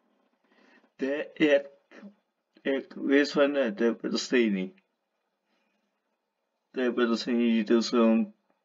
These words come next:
na dva tábory, že jo? Lidi, kteří slouží do toho a Wilson, aby budeš jíl. To je druhý základ je to, že, že prostě s-, oni otočí víc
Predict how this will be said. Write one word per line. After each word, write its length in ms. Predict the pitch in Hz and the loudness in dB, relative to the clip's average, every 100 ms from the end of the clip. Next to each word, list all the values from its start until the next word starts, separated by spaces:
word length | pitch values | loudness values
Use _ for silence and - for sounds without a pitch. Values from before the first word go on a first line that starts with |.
| _ | _
na 160 | 120 117 | 0 2
dva 220 | 113 117 | 6 4
tábory, 480 | 113 117 113 104 95 | 4 4 4 2 -4
že 60 | |
jo? 120 | 92 90 - - _ | -4 -6 -14 -20 _
Lidi, 160 | 127 117 | -2 0
kteří 220 | - 123 | 0 0
slouží 640 | - 120 139 170 185 190 - _ _ _ | 0 2 2 4 2 0 -6 _ _ _
do 360 | 143 - 113 120 | -6 0 2 0
toho 420 | 117 113 92 98 _ _ _ | 0 -4 -4 -8 _ _ _
a 280 | - - - - _ _ | 0 0 0 -12 _ _
Wilson, 580 | 113 113 117 107 117 113 | -2 0 0 0 2 4
aby 260 | 113 113 | 4 4
budeš 340 | 113 113 110 - | 4 2 2 2
jíl. 420 | 120 104 101 104 - - - _ _ _ _ _ _ _ _ _ _ - - - 104 | 4 4 4 0 -10 -20 -20 _ _ _ _ _ _ _ _ _ _ -20 -12 -8 -4
To 80 | 113 | 2
je 400 | 139 143 135 123 | 4 4 0 -2
druhý 360 | 135 143 143 | -2 0 2
základ 280 | 139 139 143 | 4 2 2
je 140 | 143 139 | -2 2
to, 220 | 143 139 | 2 2
že, 280 | 139 135 - _ _ | -2 -6 -6 _ _
že 160 | 135 127 123 120 196 220 | -2 -2 -4 -6 -6 -6
prostě 680 | - 135 - - 80 - - - _ | -2 -2 -2 0 0 0 -6 -10 _
s-, 400 | - - - - | -16 -12 -10 -4
oni 260 | 143 143 160 | 2 2 2
otočí 480 | 156 165 165 - 180 | -2 -4 -4 4 6
víc 520 | 202 170 381 - - | 6 2 -2 -4 -18